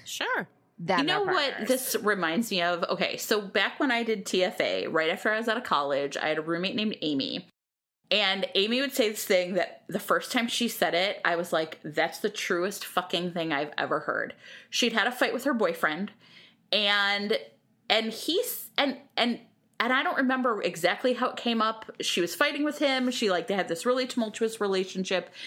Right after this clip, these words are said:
Speaker 3: And she said to me, she's like, "You know, you can't ask for flowers."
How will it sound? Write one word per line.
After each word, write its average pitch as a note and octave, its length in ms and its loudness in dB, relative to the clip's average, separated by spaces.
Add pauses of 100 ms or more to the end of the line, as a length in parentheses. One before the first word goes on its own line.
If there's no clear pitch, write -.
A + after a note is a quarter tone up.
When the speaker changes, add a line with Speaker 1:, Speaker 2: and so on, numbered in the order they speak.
(300)
Speaker 3:
And A3+ 100 2
she C4 140 0
said F#4+ 240 0
to E4 80 -2
me, A#3+ 80 2
she's A#3 260 -2
like, A3+ 200 0
"You A#3 80 0
know, C4+ 240 0
you A3+ 180 -2
can't D4+ 340 -2
ask B3 320 -2
for A#3+ 120 -4
flowers." - 720 -2